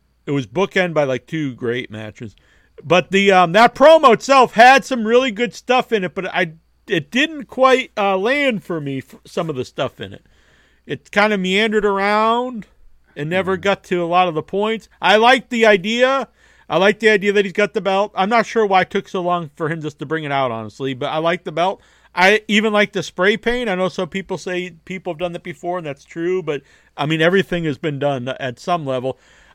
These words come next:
Speaker 1: I think there's a little bit of extra oomph on where he spray painted the belt. I know it's directly in the middle of the X, but it's the, if you look at the X is also over the E, over the Elite, which I think is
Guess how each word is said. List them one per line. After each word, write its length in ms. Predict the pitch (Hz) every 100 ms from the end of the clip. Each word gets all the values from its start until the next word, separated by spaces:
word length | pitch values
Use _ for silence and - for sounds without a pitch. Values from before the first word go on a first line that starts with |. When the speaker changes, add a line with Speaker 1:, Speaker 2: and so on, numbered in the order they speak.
| _
Speaker 1:
I 160 | 185 208
think 300 | 226 240 -
there's 200 | 220 190
a 80 | 208
little 360 | 185 240 247
bit 200 | 185 233
of 180 | 226 208 -
extra 600 | 196 208 - - 208 185
oomph 380 | 196 254 285 - -
on 280 | 196 196 170
where 240 | 185 233
he 120 | 226
spray 320 | 233 - 240 240
painted 280 | 240 247
the 60 | 233
belt. 320 | 240 240 233
I 60 | 160
know 140 | 233
it's 140 | 247 -
directly 420 | 185 214 202 202
in 60 | 175
the 40 |
middle 180 | 175 196
of 40 |
the 80 | 190
X, 160 | 202 _ _ _ _
but 160 | 165 247
it's 180 | 214 -
the, 280 | 165 170 202 - _
if 180 | 214 -
you 80 | 214
look 240 | 262 254
at 180 | 233 226
the 160 | 185
X 260 | 190 202 -
is 120 | 190
also 500 | - 165 180 - 190
over 280 | 170 175 160
the 120 | 147 135 151
E, 220 | 190 220
over 240 | 175 147 147
the 120 | 131
Elite, 380 | 131 143 175 170
which 200 | 147 -
I 60 |
think 320 | 127 147 143 143
is 240 | 131 120